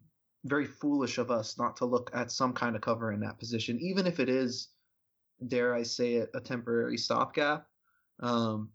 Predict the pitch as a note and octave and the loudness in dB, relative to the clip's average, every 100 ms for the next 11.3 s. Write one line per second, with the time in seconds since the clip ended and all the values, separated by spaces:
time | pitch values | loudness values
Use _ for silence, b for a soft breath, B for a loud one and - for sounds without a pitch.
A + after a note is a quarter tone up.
0 | - B2+ B2 C#3 C3 B2+ B2 C3 C3+ B2 | -6 -2 0 0 0 0 0 -2 -2 -2
1 | A2+ B2+ B2 C3 B2 B2+ B2 B2+ C3 B2 | 0 0 0 0 0 0 -2 0 0 2
2 | C3+ B2+ C3+ C3+ C3 C#3+ C#3+ B2 C3+ B2 | 0 0 -2 -2 0 0 2 0 2 2
3 | A#2+ A2+ A#2+ C3 B2 A#2+ A#2 B2+ A#2 A#2+ | 2 0 -2 0 2 2 2 0 0 2
4 | B2 A#2+ A2+ - C3 A#2 - b b b | 0 0 0 0 0 0 -4 b b b
5 | _ C#3+ C#3 E3 D3+ E3+ C#3 C3+ D#3 - | _ -2 0 2 2 2 2 2 0 -4
6 | C3 B2+ B2+ A#2 A2+ A#2 A#2 A#2 - C#3 | -4 -2 0 0 0 0 0 -2 -2 0
7 | D#3+ G3+ D3+ E3 D3+ D#3+ D3 B2 D3+ C3+ | 2 2 0 0 -2 0 0 0 0 2
8 | A#2 A#2 A2 B2 A#2+ A#2+ A#2 B2 A#2 C3 | 4 2 0 -4 -6 -6 -2 0 2 2
9 | B2 A2+ A#2+ A2+ - - A#2+ A#2 A#2 A2+ | 0 0 -4 -4 -6 -4 -2 2 2 2
10 | G#2+ G#2+ G2 A2 B2+ - A2+ A#2+ B2 - | 2 0 -2 0 0 0 0 0 2 2
11 | A#2+ A2+ | 2 0